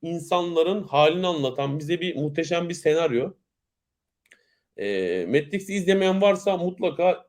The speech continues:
üç filmde peş peşe izlesin. Free Guy, bu da yeni çıktı. Apple T V'de var.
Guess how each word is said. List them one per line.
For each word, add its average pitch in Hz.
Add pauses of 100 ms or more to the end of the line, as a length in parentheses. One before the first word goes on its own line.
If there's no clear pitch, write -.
üç 190
filmde 156
peş 175
peşe 170
izlesin. 147 (880)
Free 247
Guy, 220
bu 175
da 226
yeni 226
çıktı. 196
Apple 190
T 185
V'de 190
var. 185